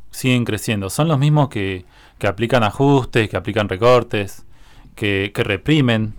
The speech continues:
a la clase trabajadora, ¿sí? En las calles, lo-, los que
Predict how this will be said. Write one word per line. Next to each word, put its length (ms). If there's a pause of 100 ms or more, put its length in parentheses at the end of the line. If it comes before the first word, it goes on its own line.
a 80
la 100
clase 260
trabajadora, 880 (380)
¿sí? 180
En 60
las 140
calles, 640
lo-, 180
los 160
que 340